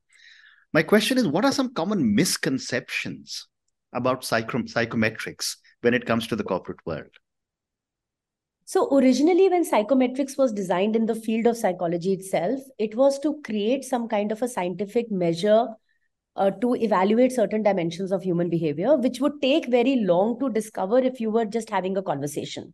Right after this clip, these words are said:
Speaker 1: Mm-hmm.
Speaker 2: Um, and then this idea got picked up by organizations to say, "Okay, so if I have to understand a person,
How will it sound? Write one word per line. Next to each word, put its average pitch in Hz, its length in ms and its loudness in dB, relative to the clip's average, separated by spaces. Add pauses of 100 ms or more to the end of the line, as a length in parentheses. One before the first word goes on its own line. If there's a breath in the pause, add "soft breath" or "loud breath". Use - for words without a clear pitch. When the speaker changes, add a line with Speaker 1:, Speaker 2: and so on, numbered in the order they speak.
Speaker 1:
Mm-hmm. - 920 -10
Speaker 2:
Um, 196 380 4 (180)
and 233 200 4
then 285 440 6
this 220 200 -2
idea 202 260 2
got 214 180 2
picked 208 220 -4
up 202 220 0
by 196 140 2
organizations 175 680 -2
to 190 120 -6
say, 180 480 0 (200)
"Okay, 185 260 0
so 185 120 0
if 180 100 -2
I 190 60 2
have 185 120 -4
to 208 80 2
understand 180 440 0
a - 20 -6
person, 175 560 -2